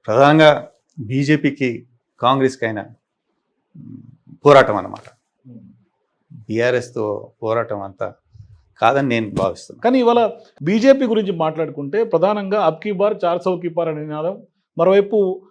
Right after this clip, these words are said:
Speaker 2: హిందుత్వ పోలరైజేషన్ మీద ప్రధానంగా ఇవాళ మోడీ ఎజెండాగా ముందుకెళ్తున్నాడు. దాన్ని మీరు ఎట్లా ట్యాకిల్ చేయబోతున్నారు?
Speaker 1: ఆ, రేవంత్ రెడ్డి గారు అన్నారు కదండి, నాలుగు వందల స్థానాల్లో గెలవాలంటే వాళ్ళు పోయి పాకిస్తాన్లో నిలబడాలని చెప్పారు. రేవంత్ రెడ్డి గారే చెప్పారు.
Speaker 2: Hmm.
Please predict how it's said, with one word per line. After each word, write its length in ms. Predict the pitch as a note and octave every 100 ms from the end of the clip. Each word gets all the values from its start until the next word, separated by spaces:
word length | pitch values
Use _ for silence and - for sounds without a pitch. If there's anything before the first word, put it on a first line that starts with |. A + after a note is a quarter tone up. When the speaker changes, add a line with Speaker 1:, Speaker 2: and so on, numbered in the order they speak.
| _ _
Speaker 2:
హిందుత్వ 340 | G#3+ A#3+ C4 B3
పోలరైజేషన్ 520 | A#3 G3+ G3+ F3+ F3+
మీద 100 | A3
ప్రధానంగా 380 | F#3+ F3 F#3 F#3
ఇవాళ 180 | F#3 F3+
మోడీ 340 | D#3 F#3 G3+
ఎజెండాగా 460 | F3+ E3 F3+ E3+ F#3+
ముందుకెళ్తున్నాడు. 640 | E3 E3+ D#3+ B2+ A2+ G2+ _ _ -
దాన్ని 240 | E3+ G#3+
మీరు 120 | G3+ F#3
ఎట్లా 180 | F#3
ట్యాకిల్ 300 | G3+ F3+ E3
చేయబోతున్నారు? 420 | D3 B2+ A#2 A#2+ A2+
Speaker 1:
ఆ, 20 |
రేవంత్ 200 | B2+ C#3+
రెడ్డి 180 | D3+ D3
గారు 140 | D3
అన్నారు 260 | B2+ C3 C#3
కదండి, 460 | C3+ B2+ A#2+ B2 _ -
నాలుగు 220 | C3 C#3+
వందల 340 | C#3+ C3+ B2+
స్థానాల్లో 480 | A#2+ - C#3+ D3 C#3
గెలవాలంటే 560 | B2 B2+ C#3+ C#3+ C3+ D#3+
వాళ్ళు 280 | C#3+ C3 B2+
పోయి 100 | C#3+
పాకిస్తాన్లో 520 | C#3 C#3 - D3+ C#3
నిలబడాలని 540 | B2+ B2 B2 C3 C#3 -
చెప్పారు. 320 | A2+ A2 G2+ - _
రేవంత్ 220 | C3 C#3 C#3+
రెడ్డి 160 | C3+
గారే 140 | C#3 C#3
చెప్పారు. 340 | A2 - F2+ _ _ _ _ _ _ _ _ _ _ _ _ _ _ _ _ _ -
Speaker 2:
Hmm. 160 | B2